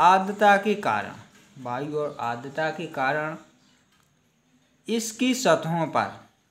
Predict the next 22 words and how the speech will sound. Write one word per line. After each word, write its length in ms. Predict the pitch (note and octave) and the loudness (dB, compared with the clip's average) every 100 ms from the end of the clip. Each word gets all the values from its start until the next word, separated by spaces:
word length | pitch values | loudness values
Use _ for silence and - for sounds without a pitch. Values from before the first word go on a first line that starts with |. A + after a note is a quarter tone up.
| _ _ C3 | _ _ -12
वायु 340 | C3 C#3+ D3 | -10 -6 -4
और 120 | D3+ - | -4 -4
आर्द्रता 440 | A#2 A#2+ B2 C#3 | -6 -6 -10 -8
के 140 | C#3 B2+ | -8 -12
कारण 640 | G#2+ G#2 B2+ D3 - - | -10 -6 -4 -6 -6 -16
इसकी 320 | D3 - G3+ G3+ | -16 -10 -8 -8
सतहों 460 | - A#2 A2+ C3+ | -8 -10 -8 -10
पर 300 | D3+ C#3 C3+ C#3 _ _ _ _ _ _ _ _ _ _ _ | -6 -6 -6 -12 _ _ _ _ _ _ _ _ _ _ _
आयरन 480 | E3+ G3 G#3+ A3+ A#3 | 2 6 6 6 2
ऑक्साइड 680 | F3 D3+ C#3+ - A#2 G#2 - - _ _ _ _ _ C#3+ | 0 -2 -2 -4 -4 -4 -8 -18 _ _ _ _ _ -8
अर्थात 680 | D3+ - E3+ F3 F#3 - - _ _ _ | -8 -2 4 4 4 0 -16 _ _ _
एफ़ 340 | F#3 G3 G3 | 0 0 0
ई 140 | F#3+ C#3+ - _ | -6 -6 -12 _
टू 300 | E3 F3+ F#3 G#3 - - | -10 -10 -10 -14 -14 -2
ओ 140 | F#3 | -2
थ्री 460 | F#3 - C3+ D#3 E3+ - - _ _ _ _ _ _ - | -2 -6 -6 -6 -8 -12 -20 _ _ _ _ _ _ -4
टू 260 | A#3+ B3 G3 | -2 0 2
एच 380 | G3 F#3+ - - _ _ _ _ | 2 0 -6 -18 _ _ _ _
टू 100 | F#3+ F#3+ F#3+ | -8 -8 -8
ओ, 160 | B2 G2+ A2 - _ _ _ | -8 -10 -12 -20 _ _ _
टू 220 | D#3 D#3+ D#3 | -10 -6 -2
एच 320 | F3 F#3 | -4 -6